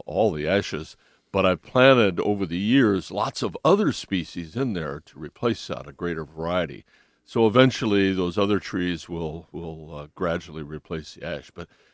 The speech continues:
this massive loss is, uh, i-, i-, not gonna end. Uh, we'll, we'll certainly have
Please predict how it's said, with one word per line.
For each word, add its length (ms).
this 280
massive 540
loss 760
is, 480
uh, 280
i-, 140
i-, 220
not 200
gonna 220
end. 460
Uh, 80
we'll, 280
we'll 180
certainly 440
have 360